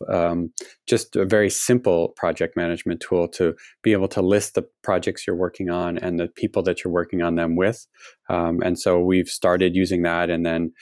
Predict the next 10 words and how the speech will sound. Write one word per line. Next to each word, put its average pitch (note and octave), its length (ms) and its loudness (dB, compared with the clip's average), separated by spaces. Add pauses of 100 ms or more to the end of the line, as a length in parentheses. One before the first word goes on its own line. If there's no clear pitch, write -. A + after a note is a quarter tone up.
(260)
uh, D#2+ 200 2 (120)
iterating F#2+ 540 4
on E2+ 140 0
that. E2 320 -2 (200)
Um, E2 440 -4
so F2 180 -4
kind E2+ 220 -2
of D#2+ 80 -2
this, E2 260 -4 (200)
uh, E2+ 160 0